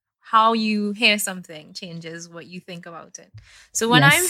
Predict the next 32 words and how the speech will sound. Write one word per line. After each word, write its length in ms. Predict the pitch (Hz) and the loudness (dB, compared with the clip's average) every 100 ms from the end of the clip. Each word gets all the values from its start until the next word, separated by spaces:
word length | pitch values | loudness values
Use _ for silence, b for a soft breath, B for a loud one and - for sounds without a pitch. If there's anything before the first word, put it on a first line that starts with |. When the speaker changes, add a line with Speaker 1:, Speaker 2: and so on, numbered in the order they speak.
| 269 | 4
Speaker 1:
hearing 380 | 208 175 175 175 | 6 6 2 -4
Dawn 240 | 156 180 | -6 -4
speaking, 400 | - 175 165 156 | -6 -6 -8 0
I'm 220 | 208 262 | 2 2
thinking 360 | 277 220 185 180 | 2 0 2 -2
of 100 | 180 | -2
something 360 | 180 170 160 165 | -2 -4 -6 -6
that's 200 | 160 - | -6 -4
quick 220 | 262 240 | -2 0
and 100 | 208 | 0
agile, 500 | 190 214 190 156 - 170 | 2 2 2 0 -4 -2
but 60 | |
that 160 | 175 180 | 0 2
allows 500 | 180 185 202 220 196 | 4 4 4 2 -2
you 400 | 196 170 151 127 - | -2 -2 -8 -10 -4
as 160 | 180 | -4
an 120 | 170 170 | -2 -4
entrepreneur 760 | 165 - 185 220 254 165 - - B B B | -4 -8 -4 2 2 2 -2 -8 B B B
to 120 | - 208 | 0 2
shift 320 | - 262 - | 2 2 2
direction 420 | 214 165 - 170 | 2 2 -2 -6
if 100 | 165 180 | -8 -6
necessary. 680 | 170 170 - - - 202 | -6 -4 -4 -6 -14 -14
So 140 | - - | -10 -6
if 160 | 214 247 | 0 4
I'm 240 | 269 294 | 4 4
starting 520 | - 233 180 180 180 | 4 4 4 -2 -6
something 400 | 185 175 - 151 | -4 -6 -8 -6
and 100 | 151 | -2
I 80 | 156 | 0
have 220 | 190 | 0
a 20 | 180 | 0